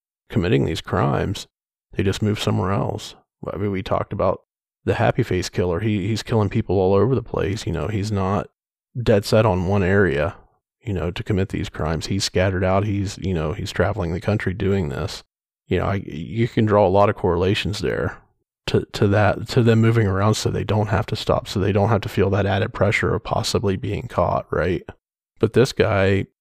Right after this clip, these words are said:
he, as far as we know,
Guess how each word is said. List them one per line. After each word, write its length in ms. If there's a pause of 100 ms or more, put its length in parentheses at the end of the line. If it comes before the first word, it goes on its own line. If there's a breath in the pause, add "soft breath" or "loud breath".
(260)
he, 380 (480)
as 100
far 320
as 100
we 160
know, 380